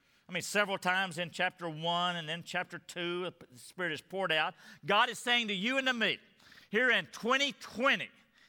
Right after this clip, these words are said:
here in Spring Woodlands,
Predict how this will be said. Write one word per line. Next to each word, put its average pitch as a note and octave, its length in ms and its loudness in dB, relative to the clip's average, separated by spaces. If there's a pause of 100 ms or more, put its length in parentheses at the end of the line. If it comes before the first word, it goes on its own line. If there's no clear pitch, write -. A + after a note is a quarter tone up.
(220)
here A3 220 6
in G3+ 240 2 (500)
Spring B3+ 500 0
Woodlands, G3+ 560 -2